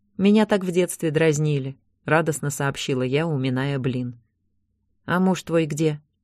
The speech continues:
спросила баба Нюся. Я рассказала ей про приезд и отъезд матери, про свекровь и дачу, про соседку по даче и соседа, который нас сюда привёз,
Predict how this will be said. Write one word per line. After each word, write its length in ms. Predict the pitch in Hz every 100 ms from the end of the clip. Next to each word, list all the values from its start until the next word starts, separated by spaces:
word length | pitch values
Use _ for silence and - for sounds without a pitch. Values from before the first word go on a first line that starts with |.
| _ -
спросила 540 | - 151 147 139 135
баба 280 | 135 139 139
Нюся. 400 | 139 131 - 127 _ _ _ _ _ _ _ _ _ _ _ _ _ - -
Я 180 | 190 262
рассказала 500 | 226 - 156 175 160
ей 200 | 156 156
про 160 | 151 147
приезд 420 | 151 151 175 -
и 40 |
отъезд 380 | 127 127 127 -
матери, 440 | 147 165 151 143 - _ -
про 120 | 147
свекровь 500 | - 143 160 175 -
и 80 | 131
дачу, 440 | 127 160 - 147 - _ _ _ _
про 140 | 190
соседку 500 | 196 170 165 185 -
по 160 | - 165
даче 340 | 160 156 -
и 160 | - 143
соседа, 480 | - 120 151 165 151
который 360 | 147 147 151
нас 220 | 147 147 -
сюда 240 | 147 139
привёз, 520 | - 147 135 127 -